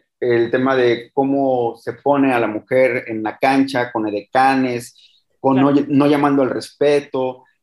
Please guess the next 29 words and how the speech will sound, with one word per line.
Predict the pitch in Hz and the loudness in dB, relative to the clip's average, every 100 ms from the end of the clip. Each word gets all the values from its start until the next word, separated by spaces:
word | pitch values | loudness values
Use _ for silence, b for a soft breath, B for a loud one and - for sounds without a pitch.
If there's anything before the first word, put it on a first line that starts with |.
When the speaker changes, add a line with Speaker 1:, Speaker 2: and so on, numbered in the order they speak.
| - | -12
Speaker 1:
en | 127 | -8
fin, | 123 160 160 | 0 2 2
como | 139 131 131 123 120 | 2 2 2 -2 -2
con | 127 123 | -2 0
esta | 139 147 160 | -2 0 0
otra | 156 165 | 0 0
visión | 156 139 - 143 147 | -2 -4 -4 -4 -4
que | - 143 | -4 -4
nos | 127 120 | -4 -8
muestra, | 120 127 127 - 135 131 139 | -8 -8 -8 -4 0 0 0
pues, | 120 110 - - - | 0 0 -4 -14 -12
la | 98 107 | -6 -4
postura | - 113 - 151 147 117 101 - _ _ | -2 -2 -2 0 2 2 -2 -12 _ _
de | 110 110 | 0 0
un | 120 135 | 2 0
club | 135 135 | -2 0
de | 135 | -2
fútbol | 131 147 127 139 156 | -2 -6 -2 0 0
respecto | 160 117 107 - 113 - 110 101 | -2 -8 -10 -6 -6 -6 -4 0
a, | 92 87 - | 0 -2 -6
a, | 92 95 92 85 - | -8 -6 -6 -6 -10
a | - 98 | -10 -6
un | 113 | -4
tema | 117 113 117 | -2 0 0
de | 110 | 0
violencia | 101 101 107 107 | -2 -4 -4 -4
de | 95 | -6
género, | - 147 120 90 87 | -4 -2 -2 -4 -10
¿no? | 98 143 | -12 -16